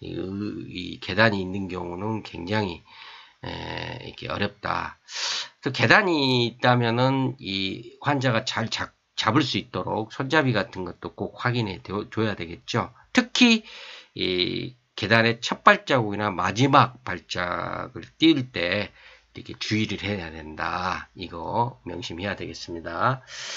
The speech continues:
음, 그래서, 어, 그 카펫의 계단 혹은 미끄럼 방지턱에 덮개를 해서, 어, 이렇게 또, 어, 주의를 해야 되겠죠.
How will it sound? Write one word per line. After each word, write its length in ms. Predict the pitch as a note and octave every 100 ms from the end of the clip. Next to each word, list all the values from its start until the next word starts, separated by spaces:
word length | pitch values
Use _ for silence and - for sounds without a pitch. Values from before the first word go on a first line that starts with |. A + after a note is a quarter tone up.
| - - - - - _
음, 440 | C3 C3+ A#2+ F2 E2+ - _ _ _
그래서, 560 | A2+ A2+ C#3 C#3+ C#3 C3 _ _ _ _ -
어, 960 | F#2+ F#2+ F#2 F#2 F#2+ F#2+ F#2 F#2 F#2 - -
그 500 | F#2 F2+ F2+ F2+ F2+
카펫의 460 | - C3 C#3+ A#2 G#2+
계단 440 | A2 C3 B2+ F#2+
혹은 260 | A2 A2 G2
미끄럼 460 | G2 - C3 A#2
방지턱에 800 | F#2+ F#2+ G2+ F#2+ - G#2 A#2 A#2
덮개를 520 | - - - D#3+ C3+ G2
해서, 580 | B2 A#2 F2+ G#2+ G2+ - - - - _
어, 280 | F#2 E2+ E2+
이렇게 540 | E2 D#2+ - E2 D#2+ -
또, 520 | E2+ E2 E2 E2+ E2+ - - - - - -
어, 440 | - E2+ E2 E2 E2+
주의를 600 | - A#2 G#2 F2 E2 E2
해야 180 | G#2 A#2+
되겠죠. 760 | G#2 E2 E2 - F#2 G2+ D3